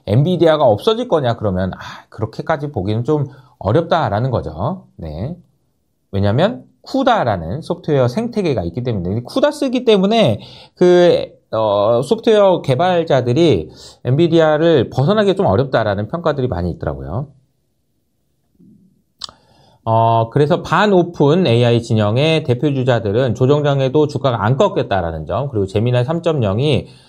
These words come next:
구글이 에이아이 시대로 살아남을 수 있다. 어, 살아남는 게 아니라 이거 일 등 할 수도 있겠는데? 아예 일 등은 아니더라도 삼 등, 이, 삼 위는 충분히 되겠다.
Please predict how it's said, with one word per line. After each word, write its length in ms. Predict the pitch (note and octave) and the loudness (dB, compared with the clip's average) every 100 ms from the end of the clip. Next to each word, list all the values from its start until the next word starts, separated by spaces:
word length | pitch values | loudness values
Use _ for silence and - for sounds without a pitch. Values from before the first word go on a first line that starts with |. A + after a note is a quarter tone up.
| _ | _
구글이 300 | - D3+ F3 | -2 2 4
에이아이 320 | C3+ D3+ E3 E3+ | 4 4 4 2
시대로 260 | D#3+ D#3+ | 2 2
살아남을 420 | D#3 F#3+ F#3 C#3 | 2 0 2 0
수 80 | C#3 | -2
있다. 360 | A#2+ C#3+ F#2+ - | -2 -2 -2 -8
어, 140 | - F#2+ | -10 -8
살아남는 880 | F#3 G#3 F#3+ E3+ F3+ F#3 F#3 F3+ | -2 0 2 0 2 2 0 2
게 240 | F3+ F3+ E3 | 2 2 2
아니라 340 | C#3 E3 E3 | 2 2 2
이거 180 | D3+ D#3+ | 2 4
일 200 | D3 D3 | 4 2
등 120 | G#3+ | 2
할 100 | G#3+ | 0
수도 160 | - F3 | 0 0
있겠는데? 440 | F3+ E3+ D3 G#3 A#2+ | 2 0 0 0 0
아예 140 | C3 | 0
일 180 | D3 F3 | 0 0
등은 200 | A3 G#3+ | 0 2
아니더라도 460 | E3 F3 F3+ F3 | 0 2 2 2
삼 280 | F3 - C#4+ | 0 -2 0
등, 260 | A#3+ C3 - | 2 0 0
이, 200 | C#3 G3 | -2 0
삼 200 | A#3+ B3+ | 0 -2
위는 320 | B3 B3 A#3+ | 0 -2 -4
충분히 320 | - C#4+ D#4 | -6 0 2
되겠다. 480 | A#3+ F#3 - D#3 - | 2 0 0 -4 -4